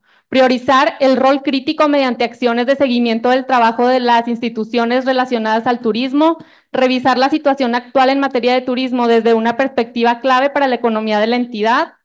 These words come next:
Promover acciones legislativas que establezcan las bases de experiencias y productos turísticos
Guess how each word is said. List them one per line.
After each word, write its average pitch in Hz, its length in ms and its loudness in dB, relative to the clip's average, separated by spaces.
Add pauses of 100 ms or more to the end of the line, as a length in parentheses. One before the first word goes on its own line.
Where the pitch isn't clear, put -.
(520)
Promover 254 460 4
acciones 277 500 0
legislativas 262 840 -2
que 240 60 -2
establezcan 233 560 0
las 269 160 0
bases 233 300 -2
de 269 60 2
experiencias 233 600 -2
y 269 60 -2
productos 240 500 0
turísticos 269 600 -2